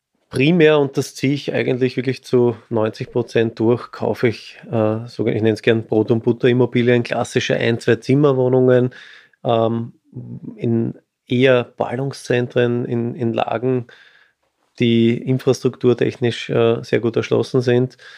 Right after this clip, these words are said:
Ähm, ich habe da auch eine ganz klare, äh, Zielgruppe vordefiniert. Das sind halt, äh, Studenten, Berufsanfänger oder junge Pärchen.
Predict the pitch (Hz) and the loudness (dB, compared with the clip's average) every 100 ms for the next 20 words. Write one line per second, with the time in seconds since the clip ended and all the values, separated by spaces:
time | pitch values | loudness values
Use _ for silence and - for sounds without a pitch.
0 | - - - _ _ 127 113 113 120 131 | -20 -20 -20 _ _ -2 -2 -2 -6 -6
1 | 123 120 127 113 120 120 113 - 117 - | -2 0 0 0 0 0 -2 -6 -6 -4
2 | 120 113 117 117 123 117 113 113 - 127 | 0 2 4 2 0 -2 -2 -2 -4 -4
3 | 127 127 - 123 - 117 123 - 120 117 | -2 -4 -2 -2 0 0 -2 -2 -2 0
4 | 120 - 117 123 113 123 113 - 120 113 | 0 -2 -6 -4 -2 -2 -2 0 0 0
5 | - 117 113 113 - 127 120 120 113 113 | -2 -2 0 0 0 -2 0 0 -2 -4
6 | - 120 117 113 113 107 110 113 113 110 | -2 -2 0 0 0 0 0 2 0 0
7 | - 123 - 127 | -4 -2 0 0